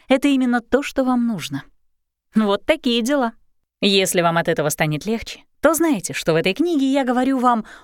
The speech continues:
«успокойтесь, чёрт возьми», с той же целью, с какой говорила «just fucking do it» на страницах, кхм,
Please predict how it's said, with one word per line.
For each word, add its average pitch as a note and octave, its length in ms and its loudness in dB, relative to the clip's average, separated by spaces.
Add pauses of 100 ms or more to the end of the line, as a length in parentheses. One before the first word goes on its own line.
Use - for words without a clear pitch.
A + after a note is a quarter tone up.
(120)
«успокойтесь, A3 1080 0
чёрт D#3+ 320 -2
возьми», G#3+ 460 0 (120)
с - 160 -2
той C4 280 0
же F#3+ 160 -4
целью, A#3+ 560 -4 (220)
с - 80 -4
какой E4 280 2
говорила C#4+ 540 2 (380)
«just C4+ 580 0
fucking D#4+ 380 2
do E4+ 220 2
it» - 300 -6 (200)
на G3+ 200 2
страницах, G#3+ 800 0 (400)
кхм, E3 520 0